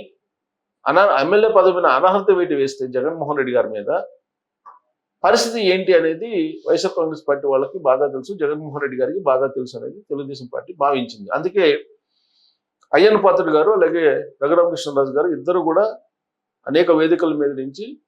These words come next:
అరవై రోజుల పాటు కనుక అసెంబ్లీకి రాకపోతే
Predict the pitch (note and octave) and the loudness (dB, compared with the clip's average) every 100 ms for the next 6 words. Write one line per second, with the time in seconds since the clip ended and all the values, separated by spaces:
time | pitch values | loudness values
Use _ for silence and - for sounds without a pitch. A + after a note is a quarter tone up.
0 | _ _ _ _ _ _ _ _ _ _ | _ _ _ _ _ _ _ _ _ _
1 | _ _ _ - D#3 E3+ F#3 F#3+ D#3+ E3 | _ _ _ 2 4 6 4 2 2 2
2 | D#3+ D3+ D3 C3+ A2+ A2+ - - E3 D#3+ | 2 0 -2 -4 -4 -6 -12 -6 -4 -2
3 | D3 C3+ B2+ C3 C3 | 0 0 0 -4 -4